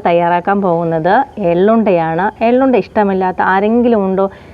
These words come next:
എല്ലാവർക്കും ഇഷ്ടമാണ്. എള്ള് നമ്മുടെ ശരീരത്തിന് ഏറ്റവും നല്ലതാണ്. അപ്പോൾ ഇതെങ്ങനെയാണ് നമുക്ക് വീട്ടിൽ തയ്യാറാക്കുന്നതെന്ന് നോക്കാം. കടകളിൽ നിന്ന് വാങ്ങുന്ന, ആ, ബേക്കറി പലഹാരങ്ങളിലൊക്കെ, ആ, മായങ്ങൾ ചേർത്തതാണ്. അപ്പോൾ നമ്മുടെ കുഞ്ഞുങ്ങൾക്കും നമുക്കും ഹെൽത്തി ആയിട്ട്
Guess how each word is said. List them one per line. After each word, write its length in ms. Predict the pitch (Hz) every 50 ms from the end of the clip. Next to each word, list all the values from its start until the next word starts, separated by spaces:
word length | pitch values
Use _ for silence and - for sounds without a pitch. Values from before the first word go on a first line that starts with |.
| - - - -
എല്ലാവർക്കും 680 | 185 180 180 185 202 220 233 240 214 180 165 - 170
ഇഷ്ടമാണ്. 680 | 165 165 - - 170 170 170 165 165 190 208 208 -
എള്ള് 500 | 190 180 175 175 175 175 190 220 - -
നമ്മുടെ 320 | 208 185 180 175 175 170 185
ശരീരത്തിന് 1000 | - - 170 165 165 175 175 180 175 165 - 185 202 247 262 262 - - - 196
ഏറ്റവും 480 | 180 175 170 - - 202 202 208 214 202
നല്ലതാണ്. 680 | 175 160 165 160 175 175 175 180 170 165 165 175 214 269 - - - - - - - - - - 247
അപ്പോൾ 140 | 226 262
ഇതെങ്ങനെയാണ് 560 | 262 247 220 196 185 190 196 196 190 185 180 180
നമുക്ക് 400 | 180 170 170 160 - 226 277 277 - - - - - -
വീട്ടിൽ 260 | 202 185 170 185 196 185
തയ്യാറാക്കുന്നതെന്ന് 680 | 180 170 160 160 160 170 165 - 175 175 175 175 170 156
നോക്കാം. 340 | 151 147 - 185 214 269 - - - - - - - - - 220
കടകളിൽ 340 | 196 190 196 196 202 202 208
നിന്ന് 240 | 208 208 214 220 226
വാങ്ങുന്ന, 420 | 214 180 175 175 175 180 180 185
ആ, 360 | 185 190 185 - 180 175 170 165
ബേക്കറി 380 | 165 175 175 170 - 180 185
പലഹാരങ്ങളിലൊക്കെ, 1040 | 175 190 185 175 170 170 175 175 180 180 185 185 180 165 160 - - 185 185 196 202 -
ആ, 240 | 180 175 170 165 165
മായങ്ങൾ 560 | 165 165 170 170 170 170 180 185 185 196 196
ചേർത്തതാണ്. 560 | 196 202 175 156 156 165 160 160 156 156 165
അപ്പോൾ 200 | 180 180 175 214
നമ്മുടെ 420 | 214 214 175 170 170 180 196 233 254
കുഞ്ഞുങ്ങൾക്കും 720 | - 202 180 175 175 180 180 175 170 165 165 - 185 185
നമുക്കും 420 | 180 165 160 160 170 165 - 196 185
ഹെൽത്തി 480 | 180 190 165 160 165 165 - - 233
ആയിട്ട് 200 | 226 202 175 -